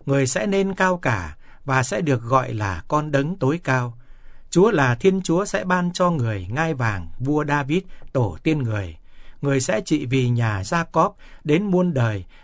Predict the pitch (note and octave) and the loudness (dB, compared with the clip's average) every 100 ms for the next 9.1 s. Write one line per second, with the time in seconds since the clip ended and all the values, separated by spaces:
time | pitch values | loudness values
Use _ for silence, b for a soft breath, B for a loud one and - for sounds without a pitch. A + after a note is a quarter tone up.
0 | b C3 B2 D#3+ F#3+ F3+ G3 A#3+ - A#2+ | b 2 2 2 0 0 -2 -2 -2 0
1 | A2 A#2 G#2 F#2 - - D#3 E3 D#3+ C#3 | 0 0 -2 -4 -8 -6 0 2 2 -2
2 | G#2+ D#2+ D#2 C#3+ C3+ C3 A2 - - - | -4 -6 -4 -2 0 -2 -2 -6 -20 -20
3 | - - - - b b b b - A3+ | -20 -20 -20 -20 b b b b -2 0
4 | D#3+ D3+ B2+ C3 G2+ A#2+ C3+ C3 C3 A#2+ | 2 0 0 0 0 0 0 2 0 0
5 | B2+ G#3 D#3 B2 G2+ b b - F3+ F3+ | -2 -2 2 0 0 b b -4 0 2
6 | F3+ F3 E3 F3 E3+ E3 D#3+ D3+ b - | 4 4 4 0 2 0 0 -6 b -2
7 | C#3 C3 - G#3 F#3 D3 B2 B2 A#2 A#2 | 0 2 2 2 2 0 0 -2 0 2
8 | G#2+ F#2 F3 E3 D#3+ E3 D#3+ D3+ C#3 G#2+ | 0 0 0 0 0 2 2 0 -2 -2
9 | D#2+ | -4